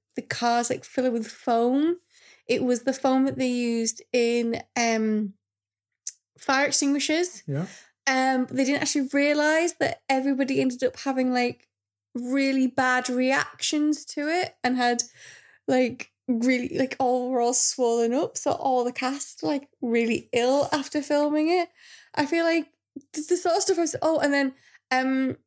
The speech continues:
Speaker 1: what is it? Uh, Violet and Veruca both had a crush on, um, uh, Charlie.
Speaker 2: All right.
Speaker 1: And, um, so the,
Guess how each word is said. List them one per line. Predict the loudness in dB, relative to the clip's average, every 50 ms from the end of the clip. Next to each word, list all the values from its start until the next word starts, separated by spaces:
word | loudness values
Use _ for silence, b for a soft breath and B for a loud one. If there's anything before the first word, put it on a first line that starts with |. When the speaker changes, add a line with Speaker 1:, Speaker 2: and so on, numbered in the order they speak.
| _ _ _
Speaker 1:
what | -6 -4 -4
is | -2 -4
it? | -4 -6 -6 -4 -2
Uh, | 0 2 2 2 2 0 0 -2 -2
Violet | 0 0 2 2 2 2 2 2 0 0 -4 -8 -16 -18 -18 _ _ _ -2
and | 0 0 2 2 2 2 0 0 0 -2 -4 -4 -8 _ _ _ _ -6
Veruca | -4 -2 -2 0 2 2 2 2 2 2 0 0 0 -2 _ -4
both | 0 0 0 0 -2 -4 -6 -2
had | 0 2 2 2 2 2 2 0 -2 -4 -10 _ _
a | -6 -6
crush | -6 -2 0 0 0 0 0 -4 -8 -10 -12 B B B B B B B B _ _ -2
on, | 0 0 2 2 2 2 2 2 2 0 -2 -4 -8 -12 _ _ -4 -2
um, | 0 0 2 2 2 2 2 2 0 0 0 -2 -4 -6 -8 _ _ _ _ _ _ _ _ _ _ _ _ _ _ _ _ _ _ _ _ _ _ _ _ -6
uh, | -4 -4 -4 -6 -4
Charlie. | -4 0 0 2 2 2 2 2 0 0 -2 -4 _ _ -2
Speaker 2:
All | 0 2 2
right. | 2 2 0 -2 -4 -8 -10 -2 0
Speaker 1:
And, | 2 2 2 2 2 2 0 0 -2 -4 -6 -4 -2
um, | 0 0 0 0 0 -2 -2 -6 _ _ _ -14
so | -6 -2 -2 -2 -2
the, | -2 -8